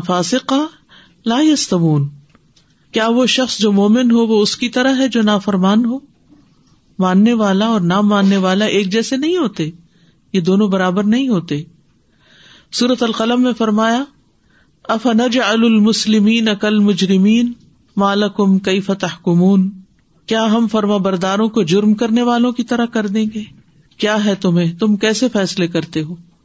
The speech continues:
یعنی ایک شخص جو اللہ تعالیٰ کی اطاعت میں زندگی بسر کر رہا ہے، فرما بردار ہے، اور دوسرا جو اللہ کی نافرمانیوں پہ تلا ہوا ہے، بگڑا ہوا ہے، تو یہ دونوں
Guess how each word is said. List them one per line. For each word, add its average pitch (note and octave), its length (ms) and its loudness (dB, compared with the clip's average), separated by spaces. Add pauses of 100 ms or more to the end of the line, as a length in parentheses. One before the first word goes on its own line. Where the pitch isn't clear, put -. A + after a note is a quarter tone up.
(500)
یعنی F#3 120 2
ایک G3 180 0
شخص A3 260 -2
جو G3+ 80 0
اللہ F#3 120 -2
تعالیٰ F#3+ 400 -2
کی A3 140 -2
اطاعت G3+ 380 -2
میں B3+ 80 2
زندگی G3 380 2
بسر F3 280 -2
کر E3+ 200 -2
رہا E3 120 -2
ہے، G3 100 -4 (600)
فرما F#3+ 240 0
بردار F#3 500 -2
ہے، F#3 280 -4 (180)
اور F#3 140 -2
دوسرا G#3 380 0
جو G3 160 0
اللہ F#3 160 -2 (120)
کی G#3+ 60 -2
نافرمانیوں F3+ 680 0
پہ A3+ 100 -2
تلا F3 240 0
ہوا D#3+ 320 -2
ہے، F3 140 -8 (460)
بگڑا G3 320 0
ہوا F3+ 360 0
ہے، F#3 180 -8 (540)
تو A#3 100 0
یہ A3 180 2
دونوں G#3+ 380 2